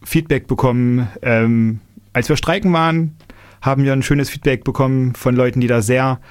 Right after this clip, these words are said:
äh, beeindruckt waren, was wir alles aufgefahren haben, wie wir das organisiert haben, dass Leute da hinkamen. Ähm, dass es halt auch so viele waren, auch wenn's für,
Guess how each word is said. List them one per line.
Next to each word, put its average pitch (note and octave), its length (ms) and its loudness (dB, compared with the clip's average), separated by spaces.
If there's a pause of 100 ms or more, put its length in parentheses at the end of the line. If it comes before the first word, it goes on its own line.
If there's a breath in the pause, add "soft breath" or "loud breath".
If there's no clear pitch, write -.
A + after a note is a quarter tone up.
(420 loud breath)
äh, A#2 140 2
beeindruckt C3 480 -2
waren, B2 400 2
was B2 160 -2
wir C#3 80 0
alles B2 180 -2
aufgefahren A#2+ 580 -2
haben, A2+ 280 0
wie A#2+ 80 -2
wir C3 80 0
das A2+ 180 -2
organisiert A#2 480 0
haben, A2 200 0
dass A#2 160 -2
Leute A#2+ 240 2
da A#2 100 0
hinkamen. A2+ 680 0 (600 loud breath)
Ähm, A2 400 0 (720)
dass G2+ 160 -6
es - 180 -6
halt A#2 200 0
auch - 140 -6
so B2+ 120 -2
viele C#3+ 300 0
waren, A#2 260 2
auch G#2+ 160 -8
wenn's G2+ 140 -4
für, F#2+ 100 -8